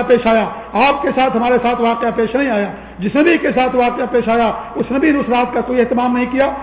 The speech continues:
اور انہیں کہتے ہیں کہ حرج کیا ہے، اگر ہم ایک رات عبادت کر لیں گے تو عبادت ہمیں مل جائے گی۔ تو عبادت تو کہا ہی جاتا ہے میرے بھائیوں، دین کے اندر جس کا ثبوت نہ، اسی کو تو عبادت، اسی کو تو بدعت کہا جاتا ہے،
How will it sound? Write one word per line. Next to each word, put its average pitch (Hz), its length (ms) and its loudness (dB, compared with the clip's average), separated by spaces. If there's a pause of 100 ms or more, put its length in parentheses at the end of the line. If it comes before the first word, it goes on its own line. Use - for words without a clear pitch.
(160)
اور 233 120 2
انہیں 247 180 2
کہتے 233 280 0
ہیں 247 80 4
کہ 240 100 -2
حرج 233 200 4 (100)
کیا 269 180 4
ہے، 254 100 6 (280)
اگر 247 180 4
ہم 233 140 4 (140)
ایک 233 220 4
رات 247 180 0
عبادت 240 360 2
کر 247 80 2
لیں 254 220 4
گے 240 120 6 (300)
تو 262 60 -4
عبادت 226 320 2
ہمیں 220 200 2
مل 254 140 2
جائے 262 300 4
گی۔ 269 100 0 (280)
تو 220 60 0
عبادت 233 320 2
تو 262 60 -2
کہا 226 200 2 (100)
ہی 311 60 8
جاتا 285 240 4
ہے 262 60 6
میرے 262 140 4
بھائیوں، 240 680 4
دین 262 200 2
کے 262 120 4
اندر 247 160 6
جس 233 200 -2
کا 247 60 4 (100)
ثبوت 294 280 4
نہ، 262 80 -2
اسی 254 280 2
کو - 120 0
تو 254 100 2
عبادت، 233 240 2
اسی 247 260 0
کو 240 80 2
تو - 100 0
بدعت 277 320 0
کہا 202 120 -4
جاتا 156 260 -10
ہے، 120 60 -12